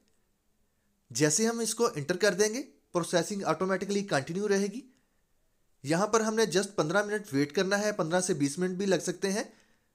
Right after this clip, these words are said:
तो जैसे ये प्रोसेस कंप्लीट हो जाएगा, यानी कि ज़ीरो to हंड्रेड हो जाए, तो आपने क्या करना है, अपने पीसी को रीस्टार्ट करना है।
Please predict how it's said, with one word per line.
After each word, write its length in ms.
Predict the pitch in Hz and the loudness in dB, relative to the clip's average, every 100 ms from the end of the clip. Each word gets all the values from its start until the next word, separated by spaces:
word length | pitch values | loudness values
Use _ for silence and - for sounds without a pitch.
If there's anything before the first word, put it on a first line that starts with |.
| _ _ | _ _
तो 80 | 190 | -2
जैसे 320 | 143 160 156 | 4 2 2
ये 100 | 220 | 0
प्रोसेस 420 | 226 208 202 208 214 | 0 -2 -2 -4 -2
कंप्लीट 400 | 185 139 151 180 | -2 2 2 2
हो 120 | 190 | 2
जाएगा, 240 | 190 190 | 2 2
यानी 200 | 202 156 | 0 0
कि 100 | 165 | 0
ज़ीरो 360 | 143 131 147 175 | 0 0 2 2
to 180 | 190 185 | -2 -4
हंड्रेड 360 | 135 131 175 | -4 -2 -2
हो 180 | 156 135 | 0 0
जाए, 280 | 139 170 214 - - | 2 0 0 -12 -6
तो 60 | 202 185 | -4 4
आपने 320 | 156 160 202 | 4 4 2
क्या 160 | 196 180 | 2 2
करना 260 | 175 135 139 | 2 -2 -2
है, 80 | |
अपने 220 | 170 180 185 | -4 -4 -6
पीसी 300 | 165 127 165 | -6 -6 -4
को 120 | 185 | -2
रीस्टार्ट 500 | 131 170 - 147 131 | 0 -2 2 2 2
करना 240 | 123 113 | -2 -6
है। 220 | 104 98 | -10 -12